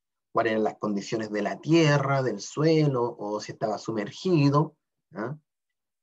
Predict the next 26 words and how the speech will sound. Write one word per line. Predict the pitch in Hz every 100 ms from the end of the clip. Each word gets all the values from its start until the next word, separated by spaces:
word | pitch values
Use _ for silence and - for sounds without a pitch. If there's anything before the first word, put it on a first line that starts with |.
| _ _ _ _ _ _
Y | 117 120 151
eso | 165 190
nos | 165 127
dio | 131 151
ciento | 156 - 156 165 156 170 175 - _ _ _ _
cincuenta | - - 117 110 104 _ - 127 127 127 120 113
y | 98 -
tres, | - 175 -
pero | 143
voy | 135 131
a | 131 - _ _
hacerlo | 113 110 120 117
con | 110
ciento | 110 120 117
cincuenta | 120 110 117 113
y | 113
dos | 110 170 - _ _ _ _
para | - 110 113
ver | 123 120
cuál | _ 123
es | 123
la | 120
diferencia | 117 - 120 127 131 127 120 - _ _ _
entre | 117 113 - 117
estos | 117 117 110
dos. | 117 117